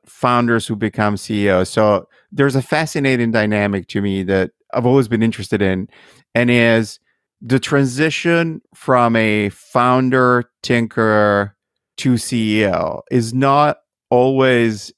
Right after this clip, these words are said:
a natural transition and is not always a transition that makes a founder happy. How do you help people navigate that transition and figuring out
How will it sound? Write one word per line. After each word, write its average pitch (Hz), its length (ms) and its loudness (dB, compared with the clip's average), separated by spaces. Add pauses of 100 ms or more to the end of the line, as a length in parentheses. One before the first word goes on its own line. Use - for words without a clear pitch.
a 107 300 0
natural 117 540 -2
transition 135 680 -2 (800)
and 127 180 2
is 123 380 0
not 143 320 0
always 147 320 2
a 127 80 2
transition 120 680 0
that 110 120 2
makes 104 380 -4
a 104 60 -2
founder 95 460 0
happy. 87 520 -6 (720)
How 226 760 0 (560)
do 156 120 -2
you 156 280 0
help 131 460 0 (360)
people 135 340 -2
navigate 117 800 0 (120)
that 123 260 -2
transition 117 560 0
and 113 180 0
figuring 113 520 0
out 104 420 2